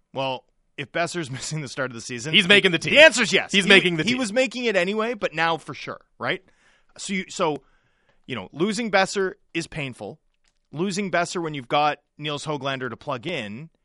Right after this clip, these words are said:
Speaker 1: is sort of a little bit more tolerable. If you lose Boeser and Mikheyev for any stretch of time, it's gonna be definitely hard to get out to a, to a quick start. And yet,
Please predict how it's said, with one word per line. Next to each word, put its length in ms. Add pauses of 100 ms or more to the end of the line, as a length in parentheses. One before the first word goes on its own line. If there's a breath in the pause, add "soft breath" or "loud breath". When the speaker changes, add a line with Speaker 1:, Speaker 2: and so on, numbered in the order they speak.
(300)
Speaker 1:
is 520 (600)
sort 280
of 80
a 40
little 240
bit 140
more 160
tolerable. 500 (540)
If 140
you 80
lose 180
Boeser 340
and 160
Mikheyev 440
for 140
any 120
stretch 320
of 80
time, 440
it's 140
gonna 180
be 180 (140)
definitely 440
hard 240
to 60
get 160
out 180
to 160
a, 220 (400)
to 80
a 60
quick 220
start. 300
And 100
yet, 280